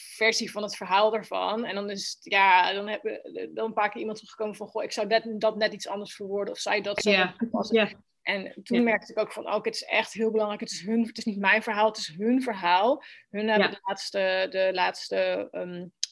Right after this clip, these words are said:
Speaker 1: eh, keuze. Nee, laatste, het laatste woord over hoe het erin
Speaker 2: Ja.
Speaker 1: komt. En niet ik. Want ik wil wel iets, ik, dat vind ik altijd heel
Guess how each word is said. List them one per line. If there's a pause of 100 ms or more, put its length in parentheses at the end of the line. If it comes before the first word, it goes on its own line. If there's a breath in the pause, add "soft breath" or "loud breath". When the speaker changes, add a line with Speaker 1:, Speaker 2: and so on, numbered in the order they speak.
(120)
Speaker 1:
eh,
keuze.
Nee,
laatste,
het
laatste
woord
over
hoe
het
erin
Speaker 2:
Ja.
Speaker 1:
komt. (380 loud breath)
En
niet
ik.
Want
ik
wil
wel
iets,
ik, (100)
dat
vind
ik
altijd
heel